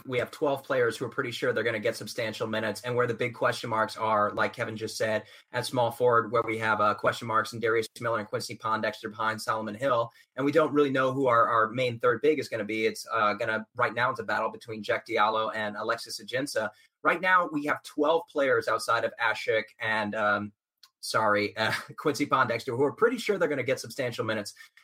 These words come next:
When things get tight and we're in a must-win situation, most teams stick to an eight or nine-man rotation. Ollie,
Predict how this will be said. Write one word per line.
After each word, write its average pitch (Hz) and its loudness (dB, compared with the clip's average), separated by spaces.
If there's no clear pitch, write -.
When 151 2
things 240 0
get 214 2
tight 143 2
and 120 -4
we're 131 2
in 123 0
a 113 -4
must-win 139 -2
situation, 117 -2
most 175 -2
teams 170 -8
stick 156 -4
to 143 -4
an 120 -4
eight 135 -2
or 127 -2
nine-man 117 -2
rotation. 110 -6
Ollie, 143 0